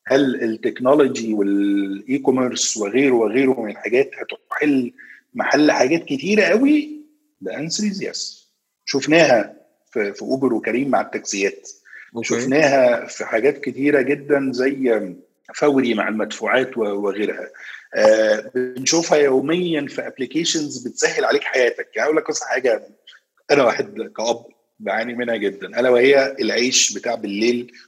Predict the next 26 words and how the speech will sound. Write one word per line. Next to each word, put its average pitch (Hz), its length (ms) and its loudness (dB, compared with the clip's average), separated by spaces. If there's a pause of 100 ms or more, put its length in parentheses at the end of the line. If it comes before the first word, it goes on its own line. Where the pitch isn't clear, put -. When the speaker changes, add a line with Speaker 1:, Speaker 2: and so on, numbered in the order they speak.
(100)
Speaker 1:
وانت 117 240 -2
راجع 113 340 4
عشان 107 260 0
الولاد 107 320 2
عندهم 104 260 -2
مدارس 95 300 -2
بكره. - 280 -16 (300)
Speaker 2:
مهم. 131 360 -6 (240)
Speaker 1:
آه، 117 180 2
يوميًا 156 480 4
لازم 151 400 0
أرجع 135 300 0
أجيب 127 280 -6
عيش 123 360 -4
من 120 140 -6
الفرن 123 460 -4
عشان 117 280 -8
يبقى 113 220 -8
طازة، 139 400 2
عشان 120 260 -4 (100)
الولاد 113 420 -2 (540)
ي-، 104 40 -6
ياكلوا 107 260 -2
الصبح - 420 -4
وهم. 95 380 -2
Speaker 2:
يس. 117 60 -6